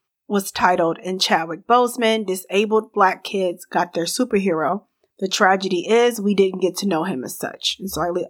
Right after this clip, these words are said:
leave a link to that article. I also am leaving a link to the Nap Ministry, all of the resources that she has, articles, podcasts. She even has a rest hotline.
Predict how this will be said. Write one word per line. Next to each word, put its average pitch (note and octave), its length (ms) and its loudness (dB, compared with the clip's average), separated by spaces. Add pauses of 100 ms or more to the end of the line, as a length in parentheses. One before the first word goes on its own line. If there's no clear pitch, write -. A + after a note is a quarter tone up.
(100)
leave F3+ 160 -2
a E3+ 60 -2
link E3+ 380 -2 (380)
to G3 320 0 (140)
that E3+ 360 0
article. F3 640 0 (480)
I G3 120 4
also G#3+ 760 2 (280)
am G#3+ 180 2
leaving G#3 260 2
a G3+ 60 2
link G3+ 320 2
to G#3 80 -4
the G3 100 0
Nap F#3+ 280 -2
Ministry, B3 720 -4 (540)
all G#3 380 4
of G3+ 60 -4
the G3 80 -6
resources F#3 680 -6
that E3+ 180 -6
she F#3 160 -4
has, F#3+ 580 0 (640)
articles, G3 680 0
podcasts. F3 1000 -2
She - 200 0
even A#3+ 160 2
has A3 160 2
a F#3+ 80 0
rest G3+ 320 2
hotline. G3+ 680 0